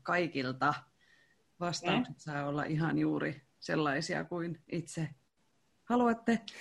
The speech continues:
Speaker 1: Ö, mitä tanssi merkitsee teille?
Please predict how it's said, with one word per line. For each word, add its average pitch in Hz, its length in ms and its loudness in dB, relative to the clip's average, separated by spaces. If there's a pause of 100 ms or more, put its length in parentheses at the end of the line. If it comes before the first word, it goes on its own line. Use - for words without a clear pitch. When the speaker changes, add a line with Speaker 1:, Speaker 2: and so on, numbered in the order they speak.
(160)
Speaker 1:
Ö, 170 420 2 (160)
mitä 247 360 6
tanssi 165 480 4
merkitsee - 720 0
teille? 147 520 0